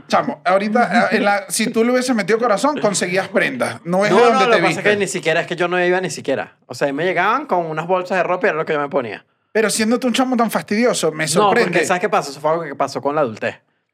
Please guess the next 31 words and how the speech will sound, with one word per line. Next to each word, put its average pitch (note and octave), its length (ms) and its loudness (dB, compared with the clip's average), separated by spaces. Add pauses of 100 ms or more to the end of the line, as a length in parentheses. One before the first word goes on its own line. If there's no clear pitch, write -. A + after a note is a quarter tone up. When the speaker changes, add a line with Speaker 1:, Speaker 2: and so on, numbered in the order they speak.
(320)
Speaker 2:
Eh, C#3 160 -2
con D3 140 -2
la D3+ 60 2
adultez E3 260 2
no, F3 240 2
sí, A3 160 0
que G3+ 80 0
pasó G#3+ 240 -4
como A3 160 0
un C3 260 -8
poquito E3+ 300 -4
más F3 180 -2
tarde F3 200 0
de F3 80 0
la D3+ 60 2
adolescencia, C3 540 -2 (400)
que D3 120 -2
fue C#3 180 -4
que D3 100 -2
dije, D#3+ 220 0
"Ya A#2 140 -2
va, A2+ 100 0
ya A2+ 140 -2
va, G2+ 80 -8
yo G2+ 100 -10
me A2 100 -14
tengo A2+ 140 -10
que A#2+ 80 -8
vestir A#2+ 300 -4
yo A#2+ 100 -4
solo". - 380 -6